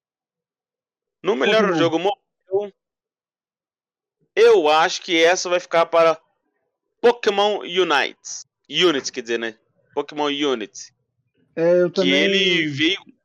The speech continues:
Speaker 1: forte pra caramba e o pessoal tem falado que tem um suporte muito bom aí para os jogadores.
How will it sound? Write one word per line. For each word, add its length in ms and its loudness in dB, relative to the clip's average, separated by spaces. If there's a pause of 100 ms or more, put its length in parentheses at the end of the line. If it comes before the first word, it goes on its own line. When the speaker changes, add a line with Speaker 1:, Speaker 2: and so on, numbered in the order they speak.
(200)
Speaker 1:
forte 560 0
pra 120 -2
caramba 760 -2 (800)
e 440 -4
o 60 -2
pessoal 380 0
tem 140 -4
falado 300 0
que 140 -10
tem 160 -6
um 80 -4
suporte 440 -4
muito 240 -10
bom 280 0
aí 260 -2 (320)
para 220 -2
os 200 -4
jogadores. 800 -6